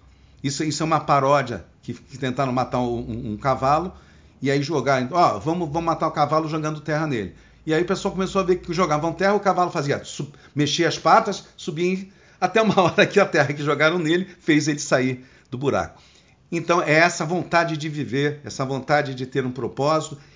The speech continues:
e não existe, na minha visão, não quero ser o dono da verdade, mas nesses dezessete anos que eu tô trabalhando aí como orientador, ninguém que saísse do buraco sem um propósito humano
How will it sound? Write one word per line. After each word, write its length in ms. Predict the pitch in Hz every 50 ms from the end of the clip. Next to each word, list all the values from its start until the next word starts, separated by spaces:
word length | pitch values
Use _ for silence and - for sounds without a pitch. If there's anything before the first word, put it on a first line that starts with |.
| _ _
e 160 | 175 185 202
não 400 | 190 185 190 202 214 226 220 214
existe, 640 | 208 196 151 - 135 160 160 147 - - 151 - - _ _ _ _ _ _ - - -
na 160 | - 131 131
minha 260 | 123 147 190 226 233 220
visão, 500 | 185 185 143 117 135 131 131 143 147 127 110
não 100 | 113 110
quero 200 | - 143 147 143
ser 100 | - 151
o 60 | 135
dono 180 | 135 135 127 127
da 100 | 123 120
verdade, 480 | 120 117 101 98 117 120 123 127 - - - - _ - -
mas 180 | 120 120 120
nesses 420 | 131 143 135 139 - 117 - - -
dezessete 560 | 104 104 123 120 - - 160 156 151 - 143
anos 240 | 139 135 131 123 -
que 80 | -
eu 80 | 127 113
tô 280 | - - 120 113 110 104
trabalhando 500 | 110 117 110 113 110 107 107 107 104 107
aí 80 | 107
como 200 | 101 110 110 110
orientador, 640 | 107 107 110 107 104 107 104 92 95 113 131 151 151 156 - - - - - - -
ninguém 600 | 175 214 208 190 156 170 160 165 170 165 - - - _
que 100 | - 143
saísse 380 | - - 151 139 139 - 156
do 80 | 135 131
buraco 480 | 123 131 120 120 127 131 123 - -
sem 380 | 135 - - - 123 120 120 120 - _ _ _ _ _
um 80 | 127 127
propósito 800 | 123 131 123 113 - - 120 120 123 123 123 - - - 120 120 - _ _ _
humano 680 | - 139 135 127 131 135 135 135 135 135 135 131 127 127